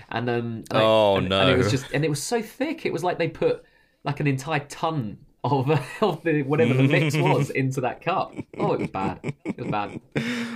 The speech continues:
Speaker 2: Oh no, that does not sound good.
Speaker 1: But we
Speaker 2: Oh,
Speaker 1: had,
Speaker 2: dear.
Speaker 1: we had our redemption with, uh, with the, uh, mu-, mu-, the, the muffin today. Um,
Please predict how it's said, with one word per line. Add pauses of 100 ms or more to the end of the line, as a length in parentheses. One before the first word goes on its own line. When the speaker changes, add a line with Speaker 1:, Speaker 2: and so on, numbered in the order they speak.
Speaker 2:
Oh
no,
that
does
not
sound
good.
Speaker 1:
But
we
Speaker 2:
Oh,
Speaker 1:
had,
Speaker 2:
dear.
Speaker 1:
we
had
our
redemption
with,
uh,
with
the,
uh,
mu-,
mu-,
the,
the
muffin (220)
today. (320)
Um,